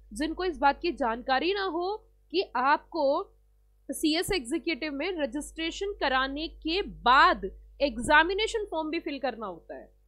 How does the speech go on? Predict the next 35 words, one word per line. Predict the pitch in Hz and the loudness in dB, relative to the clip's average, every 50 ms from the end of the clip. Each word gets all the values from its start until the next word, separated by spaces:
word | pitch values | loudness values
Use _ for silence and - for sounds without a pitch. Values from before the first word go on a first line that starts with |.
| _ _ _ _ - | _ _ _ _ -10
फिर | 320 302 | -10 -6
दोबारा | 302 330 330 311 294 - | -2 0 2 2 2 0
से | - 349 285 | -2 -6 -6
ध्यान | 302 302 277 277 | -4 -2 -4 -2
दीजिए | 277 285 247 294 330 | -4 -6 -6 -6 -6
कि | - 381 | -4 -2
अगर | 370 302 294 302 | -2 -2 2 2
आपने | 302 294 294 330 349 | 2 2 2 0 -4
registration | 294 277 220 226 269 - - 311 294 - 370 359 359 | -2 -4 -4 -4 -8 -10 -8 -10 -10 -8 -8 -8 -4
करा | - 330 311 311 | -2 0 0 0
लिया, | 311 302 330 349 | 0 0 -4 -6
तो | 370 - 359 269 | -6 -6 -8 -8
वो | 262 302 330 320 | -6 -8 -6 -6
वहाँ | 311 294 285 277 | -4 -4 -4 -6
पर | - - 302 330 370 | -4 -4 -4 -4 -4
sufficient | 349 - 311 302 - 285 269 - 339 339 339 320 | -6 -6 -8 -8 -8 -8 -10 -8 -8 -8 -6 -6
नहीं | 262 254 294 339 381 359 294 | -6 -4 -2 -2 -2 -4 -4
है, | 233 196 185 - - - - - - - | -6 -8 -8 -12 -18 -20 -20 -20 -10 -10
इसके | 285 269 - - 415 | -8 -8 -6 -4 -4
अलावा | 392 - 269 269 277 277 285 349 359 | -2 0 2 2 4 4 2 2 -2
आपको | - - 269 262 254 - - 359 | -2 0 -2 -2 -2 -4 -8 -8
examination | - - 285 214 208 202 311 294 311 370 427 392 427 403 - 403 392 | -6 -6 -8 -8 -6 0 2 2 4 4 2 -2 -4 -4 -4 -6 -8
form | 381 - 330 302 311 320 330 | -8 -6 -6 -6 -6 -6 -8
फिल | 330 - - 302 302 320 | -10 -12 -12 -8 -8 -8
करना | 294 - 285 269 247 247 277 302 339 | -6 -4 -4 -4 -4 -6 -6 -6 -6
mandatory | 330 285 240 240 247 233 254 269 226 - - 320 294 277 247 208 170 247 | -4 -4 -6 -6 -6 -6 -10 -10 -10 -10 -10 -8 -8 -6 -6 -8 -4 -2
है। | 254 240 165 - - _ _ _ _ - - - - | -2 -2 -2 -4 -8 _ _ _ _ -20 -16 -2 -2
अगर | 269 262 349 370 | -2 0 2 2
आप | 392 381 381 381 | 2 2 0 -2
examination | 311 240 220 277 277 285 320 349 370 392 - 427 392 | -6 -4 -2 0 0 0 0 -2 -4 -4 -4 -4 -6
form | 349 - 311 302 320 311 320 | -4 -4 -4 -4 -2 -4 -6
फिल | - - 320 302 320 | -8 -6 -6 -4 -2
नहीं | 330 302 277 262 240 240 240 277 381 403 403 | -2 -2 -2 -4 -4 -4 0 0 0 0 2
करते | 392 370 359 - - 339 330 | 0 -4 -4 -2 -4 -4 -4
हो, | 330 330 311 302 277 196 - - | -2 -2 0 0 -2 -2 -4 -8